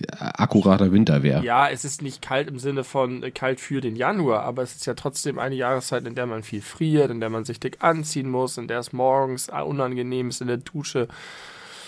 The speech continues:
Speaker 1: Hä?
Speaker 2: Beziehungsweise, wenn man aus der Dusche rauskommt. Und dann
Speaker 1: Nee, da
Speaker 2: ist es
Speaker 1: machst
Speaker 2: so
Speaker 1: du aber
Speaker 2: kalt.
Speaker 1: was falsch.
Speaker 2: Was denn?
Speaker 1: Ja, weiß ich nicht. Hast du die Tür offen beim Duschen?
Speaker 2: Ich hab vor allem keine Heizung. Es lohnt sich nicht, die morgens anzumachen.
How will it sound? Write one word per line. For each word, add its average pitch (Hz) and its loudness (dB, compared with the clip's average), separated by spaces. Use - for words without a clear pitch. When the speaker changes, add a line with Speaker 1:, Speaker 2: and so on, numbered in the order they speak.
Speaker 1:
Hä? - 2
Speaker 2:
Beziehungsweise, 151 10
wenn 143 6
man 139 6
aus - 6
der 139 4
Dusche 131 -2
rauskommt. 110 0
Und 131 -12
dann 156 0
Speaker 1:
Nee, - 2
da - 2
Speaker 2:
ist - 4
es 87 4
Speaker 1:
machst 120 2
Speaker 2:
so 139 4
Speaker 1:
du 117 6
aber 87 6
Speaker 2:
kalt. 90 8
Speaker 1:
was 82 4
falsch. 85 2
Speaker 2:
Was - -8
denn? 104 -14
Speaker 1:
Ja, 90 2
weiß 87 0
ich 98 6
nicht. 87 4
Hast 87 0
du - 2
die 82 4
Tür 110 6
offen 131 2
beim 127 6
Duschen? 143 4
Speaker 2:
Ich - -18
hab 110 -10
vor 123 -8
allem 117 -6
keine 113 -10
Heizung. 117 -10
Es 107 -14
lohnt 120 -6
sich 110 -8
nicht, 110 -8
die 120 -8
morgens 110 -6
anzumachen. 110 -10